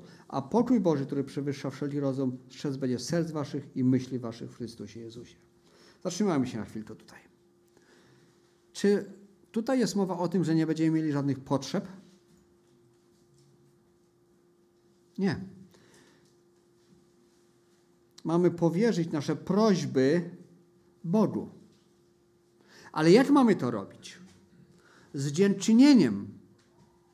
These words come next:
za to, że On słyszy, że wysłuchuje, że odpowiada, że zaopatruje. Z dziękczynieniem za to, że w przeszłości nie wiem ile razy już pomógł.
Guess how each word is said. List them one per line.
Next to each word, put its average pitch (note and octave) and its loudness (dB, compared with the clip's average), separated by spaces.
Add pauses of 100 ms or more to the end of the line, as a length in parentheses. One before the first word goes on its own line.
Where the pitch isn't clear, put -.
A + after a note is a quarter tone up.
(380)
za G#2 -4
to, A2+ -8
że G#2 -6
On G#2 -4
słyszy, G3 -2
że B2 -4
wysłuchuje, D#3+ -2
że C#3+ 0
odpowiada, B2 0
że D3 2
zaopatruje. C3+ 4 (260)
Z - -14
dziękczynieniem F#3 8
za F#3+ 4
to, G3 4
że F#3 6
w F#3 0
przeszłości G#3 4
nie G3 8
wiem F#3 6
ile F#3 6
razy F#3+ 6
już F3+ 8
pomógł. E3+ 4